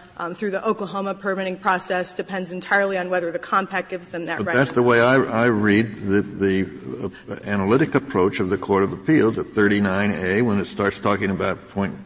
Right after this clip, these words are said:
Speaker 2: uh, Section five point oh five.
Speaker 1: Right, and, and we don't disagree with that, that the, that the Commerce Clause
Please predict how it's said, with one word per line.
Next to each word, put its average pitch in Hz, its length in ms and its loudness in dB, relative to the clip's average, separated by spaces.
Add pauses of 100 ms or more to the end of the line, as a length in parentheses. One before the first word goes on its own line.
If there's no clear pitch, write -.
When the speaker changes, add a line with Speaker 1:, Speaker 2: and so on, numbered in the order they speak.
(140)
Speaker 2:
uh, 95 120 -6
Section 104 360 -2
five 95 420 -4
point 98 200 -4
oh 87 100 -4
five. - 360 -6 (840)
Speaker 1:
Right, 220 220 4
and, 226 200 -4
and 247 160 4
we 277 80 6
don't 262 200 6
disagree 233 440 0
with 208 180 -2
that, 185 160 -4
that 208 160 -6
the, 202 140 -2 (160)
that 202 120 -8
the 202 80 -8
Commerce 202 440 -2
Clause 180 440 0